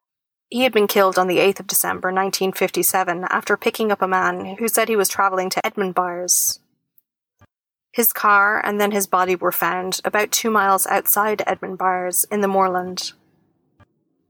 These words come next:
The taxi had had its lights and windows broken,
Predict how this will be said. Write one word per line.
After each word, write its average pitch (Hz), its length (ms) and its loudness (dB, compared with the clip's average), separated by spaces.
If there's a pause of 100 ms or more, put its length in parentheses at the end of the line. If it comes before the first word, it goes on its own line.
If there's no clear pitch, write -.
(160)
The 220 80 0
taxi 247 400 0
had 208 100 4
had 202 180 2
its - 200 -2
lights 190 440 2
and 185 200 -4
windows 185 320 2
broken, 175 580 -2